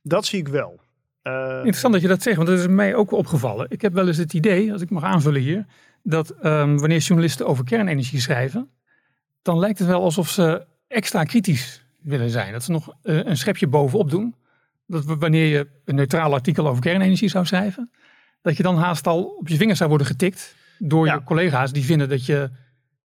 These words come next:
Speaker 2: ja, de-, de-, ben je een voorstander of zo? Dat,
Speaker 1: Ja.
Speaker 2: dat het op, op die manier, ja. Ja, ik, goed, sowieso heb ik het idee dat we over kernenergie veel panischer doen dan, dan, dan, dan nodig. Eh, maar ik merk dat,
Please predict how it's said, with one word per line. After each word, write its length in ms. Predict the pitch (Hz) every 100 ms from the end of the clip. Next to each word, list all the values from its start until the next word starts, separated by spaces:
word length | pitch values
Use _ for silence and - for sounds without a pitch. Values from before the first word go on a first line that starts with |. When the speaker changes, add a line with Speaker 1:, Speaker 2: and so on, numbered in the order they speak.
| _
Speaker 2:
ja, 140 | - 98
de-, 100 | 110
de-, 640 | 120 123 - 202 269 294 262
ben 100 | 151
je 60 |
een 60 | 135
voorstander 420 | 240 226 226 160
of 140 | 160 -
zo? 280 | - 254 -
Dat, 140 | 202
Speaker 1:
Ja. 120 | 190 -
Speaker 2:
dat 200 | 175 185
het 180 | 165 - _ _ _ _
op, 160 | 180 -
op 160 | -
die 120 | 226
manier, 480 | 208 196 196 180 170 _ _
ja. 320 | 240 208 127 - _ _ _ _ _ _
Ja, 120 | - 180
ik, 220 | 190 214
goed, 240 | - 185
sowieso 500 | - 170 147 170 160
heb 140 | 143 123
ik 60 |
het 100 | 127
idee 240 | 143 135 135
dat 140 | 127
we 80 | 156
over 200 | 160 127
kernenergie 580 | 127 160 135 135 123 131
veel 100 | 135
panischer 460 | - 151 160 135 131
doen 180 | 139 131
dan, 200 | 131 127
dan, 280 | 120 123 214 160
dan, 220 | 139 151 175 180
dan 120 | 165
nodig. 420 | 135 156 180 - - _ _ _
Eh, 220 | 147 131
maar 140 | 160 196
ik 100 | 170
merk 180 | 202
dat, 140 | 170